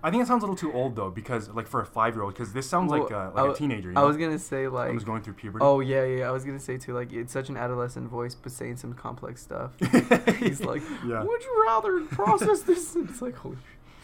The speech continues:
Speaker 2: this guy
Speaker 1: Um,
Speaker 2: knows his jam."
Speaker 1: but it, uh, you know what's super interesting is, like, whenever you do a voice like that and you read something,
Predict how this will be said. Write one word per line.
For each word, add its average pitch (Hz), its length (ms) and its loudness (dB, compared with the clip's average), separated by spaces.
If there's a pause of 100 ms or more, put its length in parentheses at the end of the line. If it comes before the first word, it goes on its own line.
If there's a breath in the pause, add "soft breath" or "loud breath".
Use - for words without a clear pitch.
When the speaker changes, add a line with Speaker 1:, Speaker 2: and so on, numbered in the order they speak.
Speaker 2:
this - 100 -18
guy 107 260 0
Speaker 1:
Um, 120 80 -2
Speaker 2:
knows 120 120 -4
his 117 120 -14
jam." 160 420 -14 (440 loud breath)
Speaker 1:
but 156 160 -4
it, 143 180 -6
uh, 151 120 -6
you 151 80 -2
know 185 80 2
what's 214 120 -4
super 190 140 -6
interesting 165 280 -6
is, 131 120 -4
like, 107 120 -4
whenever 113 300 -4
you 175 140 -2
do 110 480 -8
a 101 80 -8
voice 90 260 -8
like 120 120 -6
that 156 260 -6
and 107 100 -8
you 95 80 -8
read 95 180 -12
something, 156 360 -10